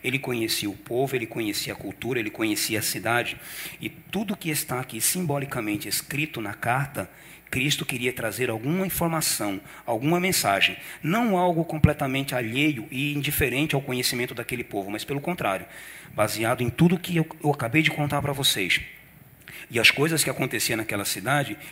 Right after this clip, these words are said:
Cristo trouxe ensinamentos e instrução àquele povo. Então a carta ela começa dizendo, ao anjo da igreja em Sardes. Vamos começar aqui então a leitura do verso um até o verso seis,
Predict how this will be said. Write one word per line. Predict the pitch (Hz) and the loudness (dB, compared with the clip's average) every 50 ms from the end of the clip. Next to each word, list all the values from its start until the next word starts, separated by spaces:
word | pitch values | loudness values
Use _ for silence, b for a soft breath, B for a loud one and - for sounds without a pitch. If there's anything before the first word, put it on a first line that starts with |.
| B - | B -8
Cristo | - - 127 147 151 - - 131 | -4 0 2 2 2 2 0 -2
trouxe | - - 123 123 131 - - 139 | -2 2 2 2 4 2 2 0
ensinamentos | 123 120 - - 131 117 107 101 98 104 123 151 - - 196 - - B B B B | 0 0 0 0 0 -2 -2 0 0 2 2 0 0 0 0 0 0 B B B B
e | 156 147 | 2 4
instrução | 160 151 - - 175 160 - - 131 113 110 110 113 B B B B - | 4 4 4 4 4 4 4 4 4 2 0 0 -2 B B B B -8
àquele | - 107 - 117 120 117 110 | -8 -6 -4 -4 -4 -6 -6
povo. | - - 92 82 80 - 92 - B B B B B B B - | -8 -8 -8 -8 -8 -8 -12 -16 B B B B B B B -2
Então | 147 156 - 175 175 | 0 2 4 4 4
a | 165 | 4
carta | 165 - 165 170 180 - 156 | 4 4 4 4 4 4 2
ela | 151 147 | 2 2
começa | - - 143 139 147 - - 151 | 2 4 4 6 6 4 4 0
dizendo, | 135 139 117 107 - 104 98 107 - | 0 0 0 2 2 2 2 2 2
ao | 120 127 117 113 120 | 2 2 2 2 2
anjo | 127 156 190 175 165 170 | 2 2 2 2 2 2
da | 139 135 127 | 0 0 0
igreja | 120 113 113 107 123 139 135 - 160 - - - | -2 -2 -2 -2 0 0 0 0 -2 -6 -10 -8
em | - 143 | -6 -4
Sardes. | - - - - 95 95 98 90 - - - B B B B B B - | -2 0 2 2 2 2 2 -2 -4 -6 -6 B B B B B B 0
Vamos | 175 202 214 - | 2 2 4 2
começar | - - 175 180 156 - 151 143 | 2 4 4 4 4 4 2 0
aqui | 139 139 139 131 | 0 0 -2 -4
então | 127 - 139 147 170 170 - | -2 0 0 0 0 0 -2
a | 131 | 0
leitura | 127 135 127 117 - 143 156 151 135 | 0 2 0 0 2 2 4 4 4
do | 135 120 | 2 0
verso | - 113 117 120 - - 147 | 0 2 4 4 4 4 2
um | 139 170 214 240 - - | 2 0 -2 -4 -6 -4
até | 143 127 - - 151 | -4 -2 0 2 2
o | 156 | 4
verso | 143 151 147 135 139 156 | 4 4 4 8 10 10
seis, | - - 123 120 123 - | 10 10 8 4 0 -2